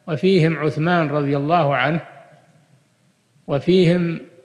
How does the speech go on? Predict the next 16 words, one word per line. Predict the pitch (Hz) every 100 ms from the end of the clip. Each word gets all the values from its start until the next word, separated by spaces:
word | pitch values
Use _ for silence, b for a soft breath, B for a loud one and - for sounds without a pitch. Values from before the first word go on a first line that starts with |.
| _
وفيهم | 160 156 156 170 160 160 151 - 156 151 143 180 160 160 147
عثمان | 143 175 175 156
بن | 151
عفان | 147 139 - 175 156
رضي | 151 147
الله | 147 156 147 139
عنه، | 143 170 143 175 190 202 - - _ _ _ -
ومعه | 143 165 170 165 156 160 156 - - -
زوجته | 147 160 147 156 175 175 156 151 151 - - _ _ _ _ _ _ -
بنت | 160 170 151
رسول | 147 - 165
الله | 156 147 165 165 160
صلى | 156 160 151
الله | 143 147 165 160
عليه | 156 156 143 139
وسلم، | 135 - 135